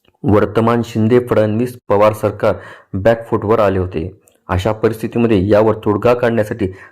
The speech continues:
राज्य सरकारने तीन सदस्य समितीची स्थापना केली. आता या समितीचा अहवाल शिंदे सरकारकडे सादर झालेला आहे, मात्र अजूनही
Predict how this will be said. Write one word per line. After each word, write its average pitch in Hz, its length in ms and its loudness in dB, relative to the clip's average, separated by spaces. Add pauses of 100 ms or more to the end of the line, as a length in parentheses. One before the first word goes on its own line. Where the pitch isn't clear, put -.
(140)
राज्य 110 280 0
सरकारने 107 440 0
तीन 156 320 0
सदस्य 123 500 0
समितीची 110 420 0
स्थापना 98 360 -2
केली. 92 300 -4 (560)
आता 95 160 -2
या 92 260 2
समितीचा 123 520 -2
अहवाल 123 200 4
शिंदे 117 280 -2
सरकारकडे 113 600 0
सादर 107 320 0
झालेला 113 360 2
आहे, 92 80 2 (400)
मात्र - 300 0 (200)
अजूनही 127 760 2